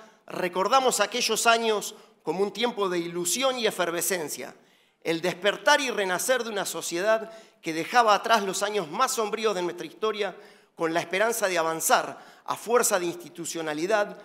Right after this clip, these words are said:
legalidad, libertad y prosperidad. Fueron años felices en los que nuestra sociedad casi completa se miraba a un espejo que le devolvía de sí misma,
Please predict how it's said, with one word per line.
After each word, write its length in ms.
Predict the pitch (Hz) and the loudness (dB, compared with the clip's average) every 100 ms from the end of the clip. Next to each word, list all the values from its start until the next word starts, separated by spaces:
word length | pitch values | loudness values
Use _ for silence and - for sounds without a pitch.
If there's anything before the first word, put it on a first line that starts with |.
| - _ | -20 _
legalidad, 840 | - 185 196 175 170 190 220 202 196 - - - | 0 4 6 4 2 6 6 6 -2 -16 -12 -4
libertad 840 | 170 175 170 170 214 202 185 - - - | 4 6 4 4 4 4 0 -14 -20 -18
y 120 | 175 | 0
prosperidad. 840 | 233 208 156 170 156 151 139 - - _ _ _ _ _ _ _ _ | 6 6 4 -2 -2 -2 -4 -6 -18 _ _ _ _ _ _ _ _
Fueron 360 | - 262 254 | 0 4 6
años 280 | 254 254 240 | 6 4 4
felices 680 | 226 247 220 - 143 - - - _ _ | 4 2 2 -2 -4 -8 -14 -20 _ _
en 160 | 151 156 | -6 -4
los 160 | 170 | -4
que 120 | 185 | -2
nuestra 300 | 190 190 196 | -2 -2 -2
sociedad 560 | 185 185 196 226 254 247 | -4 -4 -4 0 0 0
casi 280 | 233 220 233 | 0 0 -2
completa 800 | - 175 175 277 269 233 220 - - - | -6 -6 -2 -2 0 0 0 -4 -20 -18
se 260 | - - 185 | -8 0 2
miraba 360 | 196 240 254 226 | 6 8 8 8
a 40 | |
un 140 | 220 | 4
espejo 480 | 208 - 254 - 214 | 0 0 0 0 -2
que 100 | 185 | -2
le 120 | 175 | -2
devolvía 460 | 180 180 185 240 220 | -2 -4 -4 -2 -2
de 100 | 196 | -2
sí 180 | - 214 | -2 -4
misma, 420 | 226 139 147 | -4 -4 -8